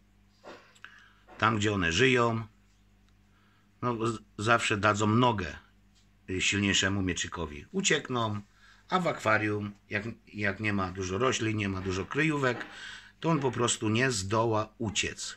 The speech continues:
Nie zdoła uciec i, no i po prostu zatłucze mieczyk, miecz-, y, y, samiec,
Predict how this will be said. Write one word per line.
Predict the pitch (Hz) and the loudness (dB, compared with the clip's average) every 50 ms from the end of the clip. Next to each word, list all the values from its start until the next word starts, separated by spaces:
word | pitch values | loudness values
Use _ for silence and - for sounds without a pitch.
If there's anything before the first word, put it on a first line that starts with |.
| - - | -10 -6
Nie | 104 113 110 | -4 -2 -2
zdoła | 110 117 131 135 131 117 107 101 | 0 0 0 2 2 2 2 2
uciec | - 170 165 - - 151 147 143 139 - - - - - - - - - - - - - - _ _ _ _ _ _ _ _ | 0 0 0 2 2 2 2 2 2 -2 -6 -6 -10 -20 -20 -20 -20 -20 -20 -20 -20 -20 -20 _ _ _ _ _ _ _ _
i, | - 123 123 123 123 123 123 120 120 120 117 - _ _ _ _ _ _ _ _ _ _ _ _ | -2 0 0 2 2 0 0 -2 -4 -6 -8 -12 _ _ _ _ _ _ _ _ _ _ _ _
no | - 160 202 | -8 -4 -2
i | 214 226 240 220 208 | -2 -2 -2 -2 -4
po | 208 - 175 | -4 -6 -6
prostu | 165 165 156 147 147 - 151 | -4 -2 -2 -2 -2 -2 -2
zatłucze | 139 135 131 - - 127 127 123 - - 120 117 113 113 101 | 0 0 0 0 0 -2 -2 0 0 0 0 0 0 -2 0
mieczyk, | 98 101 101 101 101 - 101 92 - - | 0 0 0 0 -2 -4 -6 -6 -6 -4
miecz-, | 104 101 - - - | -4 -4 -4 -4 -4
y, | 113 107 98 95 98 - - - 98 | -2 -2 -2 -2 -2 -6 -8 -8 -8
y, | 95 | -6
samiec, | - - 110 110 107 110 101 98 95 - - - | -2 0 0 2 2 0 -2 -2 -4 -8 -12 -14